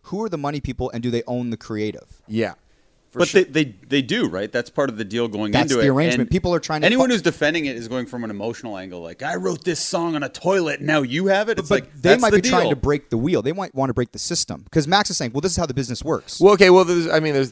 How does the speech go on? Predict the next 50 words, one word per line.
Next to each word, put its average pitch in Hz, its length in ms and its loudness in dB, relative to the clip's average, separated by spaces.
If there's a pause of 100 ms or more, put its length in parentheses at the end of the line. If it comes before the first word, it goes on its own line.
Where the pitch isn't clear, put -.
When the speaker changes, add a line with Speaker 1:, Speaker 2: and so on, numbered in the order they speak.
Speaker 2:
it's, - 300 -6
it's - 240 -10
more 123 520 -2
nuanced. 110 300 0
And 110 80 -6
by 117 80 4
the 110 60 2
way, 90 160 -2
I, 101 240 -2
I - 20 -2
didn't 101 320 -8
mean 95 160 -6
my 95 140 -8
tone 98 260 -6
to - 80 -10
sound 87 260 -8
like, 80 200 -14 (120)
"Fuck - 300 -8
Taylor," 101 380 -4
and, 92 160 -8
like, 85 180 -12 (480)
"Those 104 220 -4
people 110 260 -6
should 113 180 -6
own 107 140 0
the, 95 80 -4 (100)
like, 92 200 -6 (140)
Scooter 123 260 -2
Braun 117 180 0
should 139 220 -2
own 98 100 -4
the," 92 100 -10
I'm 98 80 -8
not 104 140 -4
saying 95 160 -10
that 90 100 -8
at 90 60 -6
all. 92 160 -6 (300)
I'm 113 160 -4
saying 120 460 -2
there 131 220 2
is 139 140 0
a 131 60 2
history, 104 540 -4 (140)
uh, 107 200 -2
in 110 100 -6
the 110 60 -4
music 104 260 -2
industry 92 480 -6 (400)
of 95 460 -2